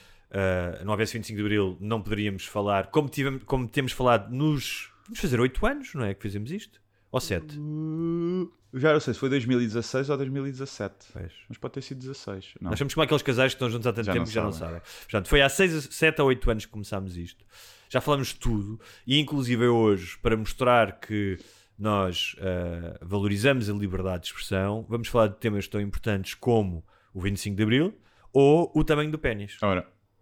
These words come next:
Speaker 2: exatamente.
Speaker 1: Ah, e
Speaker 2: Que está relacionada, a ditadura e o tamanho do pénis, eu acho que tem uma relação muito mais direta do que aquela que se pensa. Olha, diz, diz-se que Hitler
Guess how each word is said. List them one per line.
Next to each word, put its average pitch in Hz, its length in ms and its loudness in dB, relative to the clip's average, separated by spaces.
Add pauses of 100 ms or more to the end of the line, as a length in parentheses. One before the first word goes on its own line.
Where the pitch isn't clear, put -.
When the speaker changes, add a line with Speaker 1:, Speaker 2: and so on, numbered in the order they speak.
Speaker 2:
exatamente. 78 540 -8 (440)
Speaker 1:
Ah, 95 1000 0 (260)
e 131 1000 2 (920)
Speaker 2:
Que - 80 -12
está 113 280 6
relacionada, 135 520 2
a 80 40 -2
ditadura 101 760 0
e 110 80 0
o 101 60 -4
tamanho 104 220 0
do 98 100 0
pénis, 120 420 0
eu 120 80 0
acho 120 140 -4
que - 60 -20
tem 120 120 -2
uma 120 180 -2
relação 120 420 -4
muito 123 320 -6
mais 127 200 0
direta 123 320 2
do 120 80 -4
que 127 80 -4
aquela 120 260 0
que - 60 -16
se - 100 -18
pensa. 80 340 -4
Olha, 82 200 -8
diz, 85 300 -6
diz-se 95 300 -8
que 104 120 -6
Hitler 110 340 -2